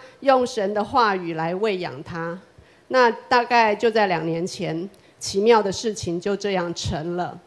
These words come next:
透过同区小组姐妹的阿姨介绍，好长哦。<laughs> 然后我认识了，呃，明天即将要受洗的 Best，叫雅丽。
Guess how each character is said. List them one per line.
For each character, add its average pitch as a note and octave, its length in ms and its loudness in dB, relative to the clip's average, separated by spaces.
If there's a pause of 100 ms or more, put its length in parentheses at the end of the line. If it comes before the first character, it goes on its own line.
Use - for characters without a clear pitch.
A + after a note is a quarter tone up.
(420)
透 D#4 240 6
过 C#4 320 4
同 A3+ 280 6
区 C4 280 -6
小 G#3 240 2
组 G#3+ 160 -4
姐 G3+ 220 -4
妹 G3+ 180 -2
的 F3+ 120 -4
阿 G3 240 -2
姨 F3 240 -12
介 G3+ 260 -2
绍， F3 400 -2 (180)
好 F#3+ 140 -2
长 F#3 300 -4
哦。 F#3 80 -2 (380)
<laughs> - 380 -10
然 - 180 0
后 C#4 420 8 (380)
我 G#3 120 4
认 C#4+ 240 8
识 C4+ 300 -6
了， F#3+ 420 -2 (140)
呃， E3 260 -6 (280)
明 G#3 180 -2
天 B3+ 180 -2
即 A3 140 -10
将 G#3 160 0
要 A3 120 2
受 G#3+ 220 -2
洗 G3+ 160 -6
的 E3 100 -8
Best， F#3 540 -2
叫 F#3+ 220 2
雅 E3 260 -4
丽。 E3+ 320 -8